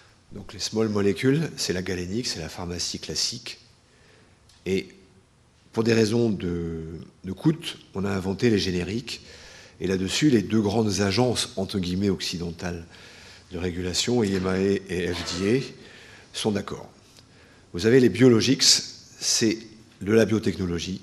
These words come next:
c'est l'E P O, c'est l'hormone de croissance, c'est la bioproduction. Et on a donc inventé, pour les raisons de coût,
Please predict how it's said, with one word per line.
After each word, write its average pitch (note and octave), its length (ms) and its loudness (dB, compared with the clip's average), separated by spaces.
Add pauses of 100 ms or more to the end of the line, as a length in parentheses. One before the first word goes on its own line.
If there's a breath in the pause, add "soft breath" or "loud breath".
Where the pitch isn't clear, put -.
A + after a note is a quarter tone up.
(140)
c'est - 180 -6
l'E F2+ 120 -4
P - 160 -8
O, G2+ 220 -4
c'est G2+ 160 -6
l'hormone F2 240 -8
de F2+ 80 -14
croissance, G#2 460 -8
c'est - 160 -4
la F2+ 120 -4
bioproduction. F#2+ 680 -6 (1120 loud breath)
Et A2+ 200 4
on A2+ 120 2
a A2 100 4
donc D3+ 240 0
inventé, A#2+ 680 0 (640)
pour F#2+ 140 -4
les G2+ 100 0
raisons G#2+ 240 0
de F#2+ 100 -2
coût, D3+ 280 -4